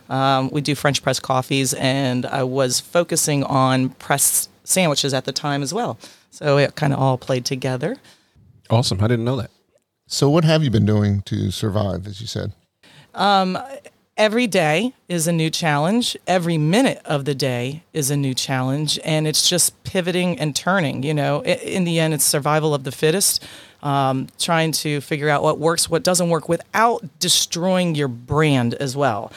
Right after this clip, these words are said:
Speaker 1: That's another key thing that, um, uh, maybe I might have more flexibility with than, than maybe other folks. But, um,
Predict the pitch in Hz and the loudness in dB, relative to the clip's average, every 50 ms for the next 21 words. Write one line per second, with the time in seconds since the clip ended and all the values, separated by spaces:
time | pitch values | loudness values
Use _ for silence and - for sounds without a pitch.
0 | - - - - - 185 170 - 185 170 165 160 156 156 143 - - - 165 147 | -18 -20 -6 -2 0 0 2 2 2 2 2 2 2 2 0 -2 -4 -4 -2 -4
1 | 139 - - 147 139 139 127 135 131 127 131 127 123 120 120 117 120 127 - - | -2 -2 0 0 2 2 4 2 2 2 2 2 2 2 2 0 0 -2 -4 -6
2 | - - - - - - - - - - - - - - - - - - - - | -14 -16 -16 -16 -16 -16 -16 -18 -20 -20 -12 -8 -6 -4 -4 -2 -2 -2 -2 -4
3 | - - - - - - - - 185 180 175 170 170 165 160 165 165 170 175 165 | -6 -8 -10 -12 -12 -10 -4 0 2 4 4 4 4 2 2 4 4 4 4 2
4 | 165 156 156 151 - 156 156 147 135 147 156 151 147 131 - 160 156 151 - - | 2 2 2 2 0 0 0 0 0 0 0 0 -2 0 0 0 0 0 0 -2
5 | - 143 147 156 147 143 143 143 139 143 139 135 - 147 135 131 131 131 - - | -2 0 0 2 2 2 0 0 0 0 -2 -2 0 0 0 0 0 -2 -4 -6
6 | 139 147 139 131 131 143 156 151 147 131 135 135 147 143 139 - - 165 143 127 | -6 -2 0 0 0 0 -2 -2 -4 -2 -2 -2 -2 -4 -4 -2 0 0 0 0
7 | - - - - 147 135 131 135 135 131 131 135 131 | 0 -2 0 0 0 2 2 2 2 2 0 0 -2